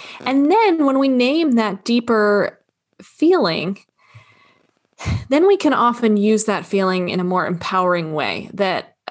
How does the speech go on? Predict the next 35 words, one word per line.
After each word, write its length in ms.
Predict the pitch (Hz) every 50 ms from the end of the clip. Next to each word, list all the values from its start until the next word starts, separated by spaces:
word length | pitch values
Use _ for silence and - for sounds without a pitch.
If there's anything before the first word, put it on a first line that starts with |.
| - 220
okay, 440 | 233 233 - 226 208 196 196 180 -
if 200 | 196 196 - -
I, 360 | 196 190 185 180 139 - - - _ _ - -
how 260 | - - 226 240 254
can 220 | 247 - 262 240
we, 380 | 220 214 208 202 202 202 202 202 - - - _ _ _ _
um, 400 | 202 202 196 185 185 185 185 185 - -
use 420 | - 190 196 208 220 226 214 214 -
that 360 | 208 202 190 190 - - -
to 200 | - - 202 196
twist 600 | - _ - - - 220 208 196 - - - -
into, 720 | 180 185 190 185 - 196 185 175 175 175 175 175 175 175 - _ _ _ _ _ _ _ _ -
uh, 720 | 190 185 180 180 175 175 170 170 170 170 165 170 165 -
like, 160 | - 190 -
figuring 420 | - - 226 220 220 220 214 214 214
out 140 | 208 185 170
ways 300 | 208 202 202 208 208 -
that 100 | 214 208
I 140 | 202 202
can 240 | 202 - 220 214 202 -
advocate 760 | 226 269 359 320 302 262 269 - 214 175 160 160 - - - -
or 180 | - 208 214 214
partner 420 | - - - 269 247 254 269 262
together 400 | 277 262 254 302 320 320 311 277
with 160 | 240 226 220
other 200 | 196 180 180 170
people, 600 | 170 - - 170 165 - 160 131 - - - - - - - - - - _ _ _ _ -
uh, 520 | 208 202 180 156 131 127 113 98 80 - - - _ _
or 480 | - - 208 208 202 196 196 202 196 - - _ _ _ _ - 185
figure 240 | - - 220 226 233
out 160 | 220 - 208
what 100 | 226 247
am 80 | 262
I 60 | 262 247
really 340 | 233 226 220 220 220 214